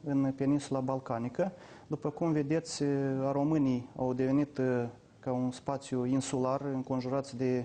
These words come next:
alte etnii, asta din cauza proceselor de asimilare și din cauza, eh, condițiilor, eh, să zicem așa, nefaste, prin care românii nu au căpătat o enti-, entitate statală sau măcar o regiune,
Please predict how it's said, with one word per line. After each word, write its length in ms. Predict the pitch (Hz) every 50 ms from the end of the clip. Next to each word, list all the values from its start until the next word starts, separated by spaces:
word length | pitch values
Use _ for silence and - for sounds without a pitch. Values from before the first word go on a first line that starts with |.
| 123 -
alte 300 | - 147 147 139 - 131
etnii, 380 | 127 127 - 123 120 127 127 - - - - - - -
asta 260 | - 147 147 - -
din 160 | 147 143 143 143
cauza 360 | - 156 156 151 143 151 143
proceselor 580 | 139 - 147 135 - - 160 147 - 147 139
de 280 | 131 127 135 135 135 131 135 - -
asimilare 640 | - 131 - - 139 131 127 120 120 123 131 139 139
și 140 | - -
din 140 | 139 143 143
cauza, 500 | 135 - 143 147 151 143 139 143 139 139 - - - - - - - - - - - - -
eh, 240 | 135 135 131 131 127 127
condițiilor, 680 | - 139 135 135 151 143 - - 147 135 135 135 131
eh, 320 | 135 131 127 127 123 123 120 110 - - - -
să 140 | - - 127
zicem 260 | 127 127 127 - 135
așa, 200 | 131 - - 139
nefaste, 680 | 135 135 131 131 - 147 151 151 - - 151 147 147 147
prin 180 | - - 139 131
care 280 | - 143 139 135 139
românii 440 | 135 135 139 135 139 143 147 147 143
nu 260 | 139 143 151 156 147
au 100 | 139 135
căpătat 680 | 127 - - 127 - - 123 123 - 139 131 135 - - 127 123
o 100 | 127 127
enti-, 440 | 127 123 123 120 120 - 110 - 127
entitate 800 | 127 127 120 - - - 143 135 131 - - 127 123 120 120 117 - -
statală 520 | - - - 123 117 - 139 143 147 139 131
sau 200 | - - 127 123
măcar 340 | 120 120 117 - 131 127
o 200 | 127 127 127 123
regiune, 540 | 120 117 120 127 131 131 127 123 120 120 117